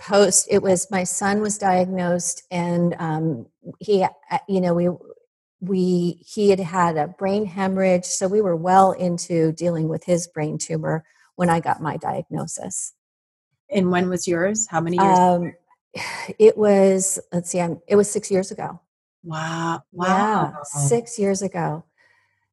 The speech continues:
Speaker 1: Yeah. So, um, I, yeah, I, I don't even really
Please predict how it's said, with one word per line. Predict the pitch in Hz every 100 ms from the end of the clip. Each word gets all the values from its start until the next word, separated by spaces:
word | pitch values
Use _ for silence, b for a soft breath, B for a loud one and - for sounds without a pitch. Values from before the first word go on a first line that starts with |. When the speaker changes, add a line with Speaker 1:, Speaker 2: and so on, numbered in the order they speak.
| _
Speaker 1:
Yeah. | 196 196 196 208 202 165 151 180
So, | - - - 214 202 196 190 185 185 180 -
um, | 180 180 180 175 175 175 - _ _ - _ _ _ _ _ -
I, | 175 180 185
yeah, | 196 185 180
I, | 175 185 196 -
I | 185
don't | 180 208 233
even | 254 240
really | 202